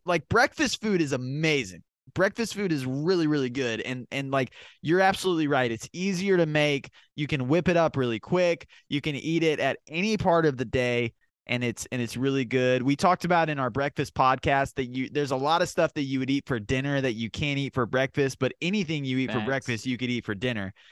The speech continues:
Speaker 1: And
Speaker 2: Facts.
Speaker 1: so there are a lot of great things about, uh, breakfast food, but I think to say that you're taking it over any other dish,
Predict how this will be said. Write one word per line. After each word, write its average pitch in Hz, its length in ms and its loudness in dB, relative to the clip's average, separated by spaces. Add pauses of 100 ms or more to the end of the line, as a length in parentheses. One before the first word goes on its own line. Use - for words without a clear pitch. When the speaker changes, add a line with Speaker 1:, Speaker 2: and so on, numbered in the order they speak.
Speaker 1:
And 113 220 -8
Speaker 2:
Facts. 117 140 -14
Speaker 1:
so 127 360 0 (440)
there 165 260 2
are 156 140 2
a 139 60 0
lot 143 340 0
of 147 100 -4
great 143 320 -2
things 131 500 -2
about, 120 640 2 (580)
uh, 113 380 4
breakfast 127 520 -2
food, 127 220 0
but 156 140 2
I 143 140 4
think 202 300 0
to 196 120 0
say 151 640 2 (300)
that 147 120 2
you're 139 160 0
taking 185 420 2
it 165 120 4
over 135 320 2 (140)
any 180 340 4
other 160 240 2
dish, 131 600 -2